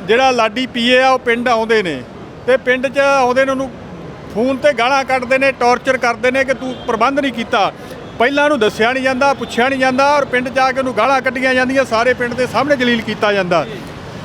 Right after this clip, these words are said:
ਔਰ ਲਗਾਤਾਰ ਇੰਨਾ ਜਲੀਲ ਕੀਤਾ ਗਿਆ ਕਿ ਉਹ ਜਸ਼ਨ ਸਰਪੰਚ ਆਪਣੇ ਆਪ ਨੂੰ ਇਹਨਾਂ ਤੋਂ ਦੁਖੀ ਹੋ ਕੇ ਗੋਲੀ ਮਾਰ ਕੇ ਆਤਮ ਹੱਤਿਆ ਕਰ ਗਿਆ।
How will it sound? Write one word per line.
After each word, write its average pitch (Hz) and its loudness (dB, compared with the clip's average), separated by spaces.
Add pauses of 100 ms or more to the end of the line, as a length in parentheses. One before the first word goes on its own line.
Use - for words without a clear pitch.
(200)
ਔਰ 285 2
ਲਗਾਤਾਰ 302 2
ਇੰਨਾ 294 2
ਜਲੀਲ 277 0
ਕੀਤਾ 247 0
ਗਿਆ 254 2
ਕਿ 262 0
ਉਹ 262 6
ਜਸ਼ਨ 233 0
ਸਰਪੰਚ 233 2 (920)
ਆਪਣੇ 240 2
ਆਪ 285 2
ਨੂੰ 285 2
ਇਹਨਾਂ 277 2
ਤੋਂ 285 4 (540)
ਦੁਖੀ 269 2
ਹੋ 240 6
ਕੇ 262 2
ਗੋਲੀ 233 0
ਮਾਰ 247 2
ਕੇ 247 -2
ਆਤਮ 240 0
ਹੱਤਿਆ 233 0
ਕਰ 202 -2
ਗਿਆ। 160 0